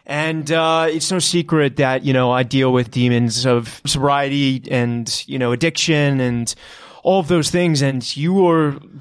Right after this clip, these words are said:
the only friend other than Will that, you know, was there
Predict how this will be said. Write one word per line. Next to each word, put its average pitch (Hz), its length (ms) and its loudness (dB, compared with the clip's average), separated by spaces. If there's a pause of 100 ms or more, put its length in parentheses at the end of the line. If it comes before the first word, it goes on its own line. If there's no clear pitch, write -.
the 208 120 0
only 180 360 2
friend 156 600 2 (460)
other 165 260 2
than 143 300 0
Will 147 360 4
that, 120 280 0
you 139 100 0
know, 131 140 4
was 120 180 -2
there 127 560 2